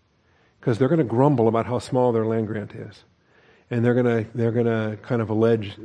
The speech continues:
theoretically, that Joshua's not treating them right, that he's showing favorites or whatever, which is kinda dumb, 'cause Joshua is from Ephraim. Maybe they thought that he was gonna overbalance it even more. Who knows?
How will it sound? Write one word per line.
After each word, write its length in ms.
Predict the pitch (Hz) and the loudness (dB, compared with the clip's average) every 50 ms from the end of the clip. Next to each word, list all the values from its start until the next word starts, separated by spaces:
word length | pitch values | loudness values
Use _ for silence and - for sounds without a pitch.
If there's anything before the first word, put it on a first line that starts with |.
| 113 117 - | -18 -10 -4
theoretically, 540 | - 131 117 113 113 110 110 - 117 110 107 | 0 0 2 2 2 0 0 -2 -4 -4 -2
that 180 | 101 110 107 | -4 -4 -6
Joshua's 720 | 104 95 113 107 113 107 - - 110 110 107 92 - - - - | -6 -4 -4 -4 -4 -4 -4 -4 -4 -4 -4 -8 -12 -16 -16 -10
not 240 | 127 113 110 113 - | -6 -6 -6 -6 -6
treating 280 | - - 113 104 104 | -4 -4 -4 -4 -4
them 140 | 104 101 101 | -6 -8 -10
right, 220 | 101 101 104 104 - | -10 -12 -12 -12 -12
that 100 | 113 107 | -10 -8
he's 200 | 107 104 101 - - - - - | -8 -8 -10 -12 -16 -20 -20 -12
showing 320 | - - 131 123 117 110 | -4 0 0 0 0 0
favorites 600 | 101 - - 113 113 107 104 110 110 - - - - | -2 -2 0 0 0 0 -4 -6 -12 -16 -20 -14 -10
or 120 | 123 107 101 | -8 -6 -4
whatever, 480 | 104 104 104 107 107 98 101 101 - - _ _ _ _ _ _ _ - | -4 -4 -4 -6 -8 -8 -10 -14 -18 -20 _ _ _ _ _ _ _ -4
which 180 | 131 117 - | -4 -2 -2
is 100 | 127 107 | -2 -2
kinda 240 | - - 135 117 107 | 0 0 0 0 0
dumb, 280 | 95 131 131 120 113 104 | 2 2 2 2 2 0
'cause 140 | 120 107 | -2 -4
Joshua 420 | 92 - 120 113 110 - - 113 113 | -2 0 0 0 -2 -2 -2 -2 0
is 240 | 120 117 113 107 107 | 0 0 -2 -2 -2
from 260 | - - 113 107 120 | -4 -4 -4 -4 -4
Ephraim. 440 | 120 107 - - 110 101 95 98 101 _ _ _ _ _ _ _ _ _ _ _ _ _ _ _ _ _ _ _ _ _ _ _ _ _ _ _ _ _ _ _ _ _ _ _ _ _ - - - | -6 -8 -8 -8 -10 -10 -10 -12 -16 _ _ _ _ _ _ _ _ _ _ _ _ _ _ _ _ _ _ _ _ _ _ _ _ _ _ _ _ _ _ _ _ _ _ _ _ _ -20 -20 -12
Maybe 240 | 117 113 110 107 | -8 -6 -6 -4
they 140 | 104 110 107 | -4 -4 -6
thought 300 | - - 113 110 107 - | -4 -2 -2 -2 -2 -2
that 140 | - 107 98 | -6 -8 -6
he 80 | 104 107 | -6 -6
was 140 | 104 101 | -6 -6
gonna 220 | - - 107 107 110 | -6 -8 -8 -8 -6
overbalance 640 | 117 110 107 95 110 98 107 104 107 107 104 - | -6 -6 -6 -6 -6 -6 -6 -4 -4 -6 -6 -6
it 80 | 117 110 | -6 -6
even 220 | 107 104 113 110 | -6 -8 -8 -10
more. 360 | 101 107 107 104 98 90 92 - _ - | -8 -8 -8 -8 -8 -10 -14 -18 _ -10
Who 80 | 113 | -10
knows? 320 | 104 104 104 101 104 - | -8 -8 -10 -12 -16 -20